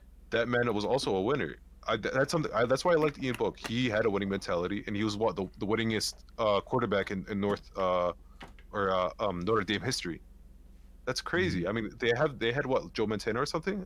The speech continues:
Speaker 1: I, I think it was, like, Joe Montana come out of,
Speaker 2: I
Speaker 1: uh,
Speaker 2: did,
Speaker 1: I
Speaker 2: I
Speaker 1: can't
Speaker 2: did not know where he came from.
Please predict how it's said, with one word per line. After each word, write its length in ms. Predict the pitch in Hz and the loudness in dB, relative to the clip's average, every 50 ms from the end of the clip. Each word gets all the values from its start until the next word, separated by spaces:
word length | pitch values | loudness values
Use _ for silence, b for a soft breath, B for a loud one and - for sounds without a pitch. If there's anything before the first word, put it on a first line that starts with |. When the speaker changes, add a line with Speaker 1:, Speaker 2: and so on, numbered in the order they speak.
| - | -4
Speaker 1:
I, 60 | - 107 | -2 -2
I 60 | 104 | 0
think 240 | 82 117 120 117 139 | 0 -2 -2 -2 -4
it 40 | |
was, 120 | 127 117 - | -4 -4 -4
like, 80 | 110 | -2
Joe 120 | 95 - 113 | -2 0 0
Montana 340 | 110 110 101 - 127 120 117 | 0 0 -2 -2 -4 -4 -4
come 220 | 107 - - 98 | -6 -6 -4 -2
out 120 | 90 87 | -2 0
of, 160 | 90 82 - - b b b b b b b b - - - | -2 -4 -6 -10 b b b b b b b b -20 -6 2
Speaker 2:
I 120 | - 127 131 | 4 6 6
Speaker 1:
uh, 40 | |
Speaker 2:
did, 140 | 127 123 123 | 6 4 4
Speaker 1:
I 20 | 110 | 4
Speaker 2:
I 40 | |
Speaker 1:
can't 120 | 110 123 127 | 4 4 4
Speaker 2:
did 80 | 123 | 6
not 220 | 120 117 120 123 123 | 8 8 8 8 8
know 160 | 120 110 107 | 6 6 6
where 120 | 104 107 | 6 4
he 120 | 110 107 101 | 2 2 2
came 240 | 101 123 101 101 101 | 2 2 2 2 0
from. 280 | 101 90 82 85 85 | -2 -4 -4 -4 -8